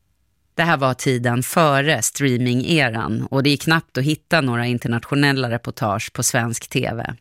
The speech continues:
I flera år fick jag resa runt och träffa allt från miljardärer till fångar på death row. Och så fanns det ett svenskt fall som jag följde intensivt i tidningarna.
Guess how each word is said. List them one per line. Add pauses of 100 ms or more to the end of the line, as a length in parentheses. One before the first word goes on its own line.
(760)
I
flera
år
fick
jag
resa
runt
och
träffa
allt
från
miljardärer
till
fångar
på
death
row. (1000)
Och
så
fanns
det
ett
svenskt
fall
som
jag
följde
intensivt
i
tidningarna.